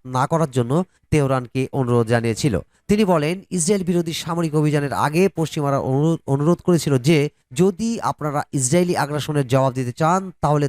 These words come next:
তা যেন শক্ত আঘাত না হয় এবং অপারেশনের তীব্রতা তুলনামূলক কম হয়। বুধবার ইরানের মন্ত্রিসভার সাপ্তাহিক বৈঠকের অবকাশে পররাষ্ট্রমন্ত্রী আমর আবদুল্লাহিয়ান এই বক্তব্য দেন। তিনি বলেন, ইরান নিজেই তার সুবিধাজনক সময়ে এই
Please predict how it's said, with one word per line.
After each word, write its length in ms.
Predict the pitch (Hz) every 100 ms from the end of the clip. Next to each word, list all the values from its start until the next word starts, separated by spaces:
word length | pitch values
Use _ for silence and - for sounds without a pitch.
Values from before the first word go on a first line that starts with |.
| 139
তা 60 | 135
যেন 140 | 131
শক্ত 440 | 120 - 160 - -
আঘাত 300 | 147 131 131 127
না 120 | 113
হয় 220 | 113 120 - _ -
এবং 240 | 143 135 147 _ -
অপারেশনের 640 | 147 170 190 175 202 180 -
তীব্রতা 420 | 156 147 143 135 123 _ _
তুলনামূলক 500 | 151 139 135 127 123 -
কম 160 | 139 123
হয়। 220 | 101 - _ -
বুধবার 460 | 151 220 220 151 135 -
ইরানের 360 | 156 151 147
মন্ত্রিসভার 680 | 139 147 139 135 143 139 165 180
সাপ্তাহিক 480 | - 180 - 170 131
বৈঠকের 380 | 147 147 135 -
অবকাশে 500 | 135 139 160 147 135 139 - _ -
পররাষ্ট্রমন্ত্রী 680 | 139 143 - 147 147 185 202 -
আমর 280 | - 143 139 -
আবদুল্লাহিয়ান 800 | 131 135 135 135 117 165 147 135
এই 140 | 139 135
বক্তব্য 460 | 127 - - 113 113
দেন। 240 | 104 139 95 - _
তিনি 140 | 196 196
বলেন, 300 | 196 139 175 - _
ইরান 220 | 175 202 180 160
নিজেই 260 | 196 233
তার 180 | 208 170 -
সুবিধাজনক 460 | 170 156 147 143
সময়ে 360 | - 147 135 127 -
এই 180 | 135